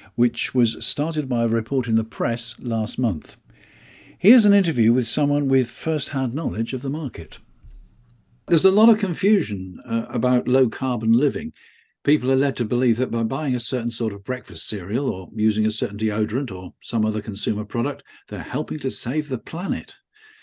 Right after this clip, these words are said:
Best of all, they no longer have to feel guilty about flying if they purchase offsets. The idea of offsets is that they absorb or neutralize the greenhouse gas emitted by your flight,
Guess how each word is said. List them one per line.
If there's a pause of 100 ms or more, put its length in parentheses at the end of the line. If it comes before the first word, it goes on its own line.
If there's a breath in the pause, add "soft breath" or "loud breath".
(320 soft breath)
Best
of
all,
they
no
longer
have
to
feel
guilty
about
flying
if
they
purchase
offsets. (640 loud breath)
The
idea
of
offsets
is
that
they
absorb
or
neutralize
the
greenhouse
gas
emitted
by
your
flight,